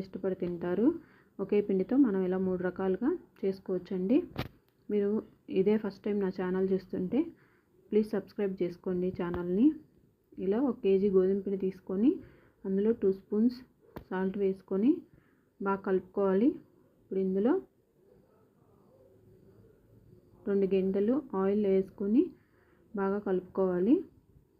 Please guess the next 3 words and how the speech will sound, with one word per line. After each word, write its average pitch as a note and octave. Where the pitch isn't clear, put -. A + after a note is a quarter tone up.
మీరు G#3
కేజీ G#3
పిండికి G#3